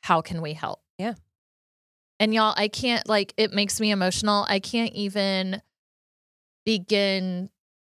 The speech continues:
Speaker 1: to say how much that meant to me and how now when situations come up like that with other people, because it happened to me, my,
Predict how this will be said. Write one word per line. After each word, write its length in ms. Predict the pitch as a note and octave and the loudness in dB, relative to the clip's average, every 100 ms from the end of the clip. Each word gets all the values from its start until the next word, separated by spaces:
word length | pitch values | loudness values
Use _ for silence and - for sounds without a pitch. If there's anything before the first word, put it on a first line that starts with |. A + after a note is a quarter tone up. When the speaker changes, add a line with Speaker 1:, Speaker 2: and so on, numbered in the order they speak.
| _ | _
Speaker 1:
to 140 | - G#3 | 0 0
say 280 | - G3 F3+ | 2 2 2
how 180 | F#3 | 0
much 640 | F3+ E3 D#3+ - - - - _ _ _ _ - | 0 0 0 -2 -4 -4 -8 _ _ _ _ 2
that 180 | F3+ | 2
meant 260 | D#3+ E3 - | 2 -6 -4
to 120 | - | -6
me 300 | F3+ E3 F3 - _ _ _ _ _ _ _ | -6 -6 -10 -12 _ _ _ _ _ _ _
and 420 | A3 G#3 F#3+ F#3+ F#3 | 0 2 4 2 0
how 600 | G#3+ G3 F#3 F#3 F3+ F3+ - _ _ _ _ - | 2 4 4 4 2 -2 -6 _ _ _ _ -2
now 320 | A3 A3 A3+ | 0 2 2
when 180 | A3+ A3 | 0 0
situations 600 | G#3+ G#3 G#3 G3 G#3 G3 | 0 0 2 2 0 -4
come 260 | - G3 F#3 | 0 2 4
up 180 | E3+ G3 | 2 2
like 200 | G3 - | 0 2
that 220 | G#3 - | 2 2
with 140 | - | 0
other 260 | - F3+ F3 | 0 0 0
people, 640 | - E3 - G3 G#3+ A#3 _ _ _ _ _ _ _ _ - | 0 -2 2 4 2 0 _ _ _ _ _ _ _ _ -2
because 460 | G3+ - G3 F#3+ | -2 2 2 4
it 100 | G#3 | 2
happened 360 | F#3 G3 G#3 F#3+ | 2 2 2 0
to 100 | - | 0
me, 220 | F#3+ F#3+ | 0 0
my, 280 | G3 G3 F3+ | 2 0 0